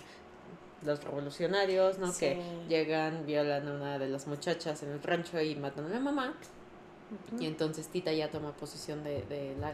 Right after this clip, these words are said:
Speaker 1: la
Speaker 2: De la
Speaker 1: propiedad, pues. Eh, y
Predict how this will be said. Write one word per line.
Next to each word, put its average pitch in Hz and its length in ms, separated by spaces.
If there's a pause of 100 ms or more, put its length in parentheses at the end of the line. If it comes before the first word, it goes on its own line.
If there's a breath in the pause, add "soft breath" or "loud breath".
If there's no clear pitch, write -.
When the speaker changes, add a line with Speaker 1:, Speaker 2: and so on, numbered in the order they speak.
(100)
Speaker 1:
la 139 100
Speaker 2:
De - 100
la 170 60
Speaker 1:
propiedad, 196 460
pues. 185 220 (680 loud breath)
Eh, 147 320 (1300 loud breath)
y 262 460